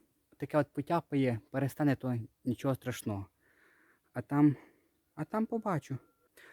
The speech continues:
А, і дуже швиденько запхаю лаванду,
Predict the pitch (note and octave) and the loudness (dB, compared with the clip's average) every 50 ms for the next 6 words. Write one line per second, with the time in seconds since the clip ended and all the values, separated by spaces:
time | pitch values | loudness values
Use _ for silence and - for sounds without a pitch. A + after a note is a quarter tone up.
0 | - _ _ - D3 C3 B2+ B2 D#3 D3+ - D3 - - C#3+ D3+ D3 C#3 - C#3+ | -20 _ _ 4 6 6 6 4 2 -2 -2 -4 -2 2 4 4 4 4 4 2
1 | C#3+ - - - D3+ D3 D3 C3+ B2+ C3+ C3+ C#3 C3+ C3+ C#3 - C3+ C#3 C#3+ D3 | 2 2 0 0 2 4 4 4 4 4 4 6 6 6 4 4 4 4 4 4
2 | F3+ G#3+ G#3+ E3 C#3 B2+ B2+ | 4 4 4 4 4 2 0